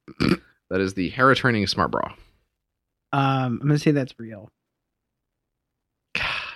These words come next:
Speaker 1: you know too much about bras.
Speaker 2: <laughs>
Speaker 1: This guy's a bra head.
Speaker 2: Uh.
Speaker 1: I tangled with the wrong man today. Um, yeah, Hera Training Smart Bra. They got fifteen thousand euros out of fifty thousand euros.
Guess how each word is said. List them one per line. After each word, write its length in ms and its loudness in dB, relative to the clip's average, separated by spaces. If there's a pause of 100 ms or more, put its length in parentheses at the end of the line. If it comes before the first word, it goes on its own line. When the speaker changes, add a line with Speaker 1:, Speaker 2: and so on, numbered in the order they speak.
(120)
Speaker 1:
you 80 -2
know 120 0
too 140 2
much 180 -2
about 200 4
bras. 580 6
Speaker 2:
<laughs> 40 -20 (1200)
Speaker 1:
This 480 0
guy's 180 2
a 60 6
bra 340 6
head. 200 4
Speaker 2:
Uh. 240 -2 (1000)
Speaker 1:
I 40 -6
tangled 380 2
with 120 0
the 100 -2
wrong 300 2
man 360 0 (300)
today. 340 -2 (1000)
Um, 480 6
yeah, 220 6
Hera 280 2
Training 320 2
Smart 280 2
Bra. 380 6
They 200 2
got 300 0
fifteen 400 -2
thousand 340 2
euros 400 4
out 80 4
of 100 0
fifty 280 -6
thousand 420 -2
euros. 480 -6